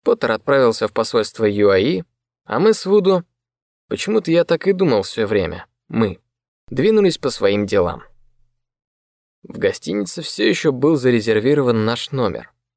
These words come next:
Правда, нужды в этом не было. Огромное здание пустовало. Из города выбирались последние беженцы, здраво рассудив, что лучше пересидеть переломный этап в джунглях, нежели в среди падающих на голову стеклобетонных блоков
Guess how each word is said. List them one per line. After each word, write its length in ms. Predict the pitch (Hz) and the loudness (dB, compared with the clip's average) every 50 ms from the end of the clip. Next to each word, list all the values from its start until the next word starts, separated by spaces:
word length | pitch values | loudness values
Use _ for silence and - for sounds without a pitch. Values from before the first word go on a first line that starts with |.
| _ _ | _ _
Правда, 320 | - 233 233 214 160 151 | -2 -2 -2 0 2 2
нужды 320 | 147 151 151 135 139 170 180 | 4 4 2 2 2 2 2
в 60 | 160 | 4
этом 300 | 156 - - 131 143 147 | 4 2 2 0 0 0
не 100 | 160 151 | 0 0
было. 300 | 117 - 80 71 - - _ _ _ _ _ _ _ _ _ _ _ _ | 0 0 -2 -4 -6 -10 _ _ _ _ _ _ _ _ _ _ _ _
Огромное 600 | - - 135 147 170 190 208 196 185 175 160 143 | -6 -4 -2 0 2 2 2 4 2 2 2 2
здание 720 | 123 110 107 104 131 147 156 151 147 135 131 123 113 107 | 0 -2 -2 -2 0 0 2 2 2 0 0 0 -2 -4
пустовало. 880 | 104 - - 113 - - - - 120 120 131 147 147 123 92 65 - - _ _ _ _ _ _ _ _ _ - | -4 -2 -4 -4 -4 -4 -4 -2 -2 0 0 2 0 0 -2 -4 -8 -12 _ _ _ _ _ _ _ _ _ -2
Из 180 | 117 117 147 | 0 0 2
города 320 | 196 - 220 190 151 127 120 | 2 2 2 4 4 2 2
выбирались 500 | 117 110 107 120 139 160 151 123 110 - | 0 0 2 2 2 2 2 0 -2 -2
последние 600 | - 107 104 - - 131 123 107 - 107 101 95 | -2 -4 -4 -2 -2 -4 -4 -4 -2 -2 -2 -2
беженцы, 720 | 92 98 120 156 165 143 151 143 127 - - 127 113 104 - _ | -2 0 0 0 2 2 0 -2 -2 -2 -2 -2 -2 -4 -6 _
здраво 400 | - 110 117 139 135 135 131 131 | -12 -4 0 2 2 4 4 4
рассудив, 480 | 131 127 - - - 131 131 131 127 117 | 2 2 0 -2 -4 -2 0 0 0 0
что 220 | - - 131 127 | 0 0 0 2
лучше 300 | 127 127 131 - - 131 | 2 2 0 0 -4 -4
пересидеть 640 | 117 - 123 123 120 - - 131 127 127 120 113 - | -2 -2 -2 -2 -2 -2 -4 -4 -2 -2 -2 -4 -6
переломный 640 | _ - 123 117 123 123 123 120 117 117 117 113 110 | _ -2 0 2 4 4 4 2 2 2 2 2 0
этап 220 | - - 120 107 | 0 0 -2 -2
в 120 | 117 117 113 | -2 -6 -6
джунглях, 540 | 120 131 127 127 120 117 117 107 - - _ _ _ _ _ _ _ _ | -2 0 2 2 2 2 2 0 -2 -4 _ _ _ _ _ _ _ _
нежели 340 | 220 226 175 127 135 147 131 | 0 2 2 2 2 0 0
в 40 | |
среди 320 | - - 175 185 165 170 160 | 0 -2 -4 -2 -2 -2 -4
падающих 640 | - - 185 175 151 156 151 139 - 151 127 - 131 | 0 0 2 2 4 4 2 2 0 -4 -4 -2 0
на 140 | 127 123 | 0 0
голову 440 | 120 120 151 185 175 131 110 104 - - _ _ _ _ _ | 2 2 2 4 4 4 4 2 0 -2 _ _ _ _ _
стеклобетонных 840 | - - 113 - 117 104 98 127 - - 190 190 175 156 135 120 113 | -10 -10 -6 -4 -4 -2 -2 -2 -2 0 0 2 2 2 0 0 0
блоков 580 | 120 127 131 156 170 151 - 135 123 - - | 2 2 2 2 2 0 0 -2 -4 -4 -8